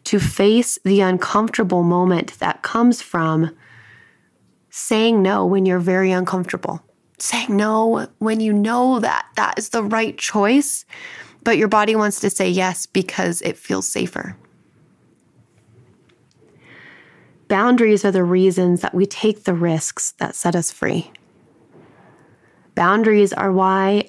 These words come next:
I decided to get a divorce, because I decided that I needed to have a boundary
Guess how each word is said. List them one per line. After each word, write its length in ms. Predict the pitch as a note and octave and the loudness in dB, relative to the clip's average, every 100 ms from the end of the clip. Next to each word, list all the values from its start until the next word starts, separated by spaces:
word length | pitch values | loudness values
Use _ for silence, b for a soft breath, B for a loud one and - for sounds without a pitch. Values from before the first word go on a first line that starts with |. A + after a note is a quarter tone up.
| - | -4
I 580 | F#3 F#3+ G3 G3+ G#3 - | -2 0 2 2 0 -2
decided 840 | F#3 - F#3+ G#3+ G3+ F#3+ F3+ - _ _ _ _ - _ | -6 -2 -2 -2 -2 -2 -4 -8 _ _ _ _ -20 _
to 120 | - F#3+ | -6 -2
get 200 | G#3 G#3 | 0 0
a 80 | |
divorce, 720 | F#3 F3+ F#3+ A#3+ - - - - _ _ _ _ - | 0 0 0 -2 -4 -8 -10 -14 _ _ _ _ 0
because 260 | G#3 A3 - | 2 0 0
I 160 | F#3+ | 0
decided 600 | G3+ G#3 - F3+ G3 G3 | 0 0 0 0 2 2
that 140 | F3+ F3+ | 0 -2
I 240 | F3+ F#3+ G3 | -2 2 4
needed 360 | G3 G3 F#3 | 4 4 2
to 120 | - E3+ | -2 -6
have 200 | F#3 F#3 | -2 -2
a 60 | |
boundary 840 | D#3+ E3+ F#3+ G3 F#3 E3+ - G3 | -2 0 2 4 4 2 0 -2